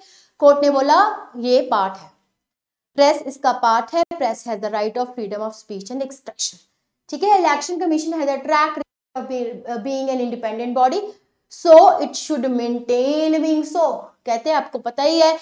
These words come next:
इलेक्शन कमीशन एक इंडिपेंडेंट बॉडी है, तो उनको वो चीज़ अपनी सोच के मेंटेन करनी चाहिए।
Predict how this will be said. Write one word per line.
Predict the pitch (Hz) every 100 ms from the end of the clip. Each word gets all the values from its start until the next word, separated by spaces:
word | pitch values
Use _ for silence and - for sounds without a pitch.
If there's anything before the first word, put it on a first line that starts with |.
| - - -
इलेक्शन | 269 254 254 302
कमीशन | 285 262 247 269
एक | 254 254
इंडिपेंडेंट | 226 226 214 208 233
बॉडी | 233 214 202 202
है, | 220 294 359 359 - _ _
तो | 294
उनको | 269 262 277
वो | 240 254
चीज़ | 254 262 254
अपनी | 254 233
सोच | 226 233 220
के | - 277
मेंटेन | 262 226 190 220
करनी | 269 302 302
चाहिए। | 294 302 302 370